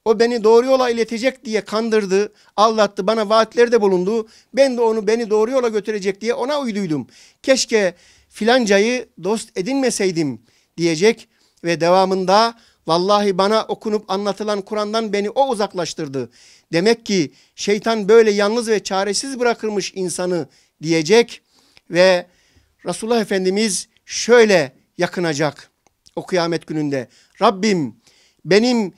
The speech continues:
müşrik kavmim, kafir kavmim, benim emanetime ihanet eden, benim emanetime sahip çıkmayan kavmim bu Kur'an'a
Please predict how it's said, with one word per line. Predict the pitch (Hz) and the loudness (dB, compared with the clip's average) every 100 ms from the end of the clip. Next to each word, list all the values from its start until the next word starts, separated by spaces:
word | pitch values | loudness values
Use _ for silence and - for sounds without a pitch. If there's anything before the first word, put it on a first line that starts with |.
| _ _ | _ _
müşrik | 202 190 269 - | -6 -4 -4 -6
kavmim, | - 220 208 185 139 113 _ _ | -2 0 2 2 0 -6 _ _
kafir | 214 214 269 247 | -2 0 -2 -8
kavmim, | - 220 208 190 147 - _ _ _ _ _ _ | 0 2 4 2 2 -2 _ _ _ _ _ _
benim | 165 226 269 | 0 2 2
emanetime | 240 233 233 226 226 226 233 | 0 0 2 0 -2 -4 -4
ihanet | 214 208 220 262 | -2 -2 0 0
eden, | 247 220 196 135 - _ _ 165 | 0 0 0 -2 -10 _ _ -2
benim | 202 254 247 | 0 2 0
emanetime | 233 226 226 226 233 214 | 0 0 0 -2 -2 -4
sahip | - 226 226 | -2 0 0
çıkmayan | - 294 262 240 226 | -4 -8 -2 -2 -2
kavmim | - 208 202 190 143 - _ _ 226 | 0 2 2 2 0 -8 _ _ -6
bu | 269 | -6
Kur'an'a | - 220 196 180 147 | -2 0 2 0 -4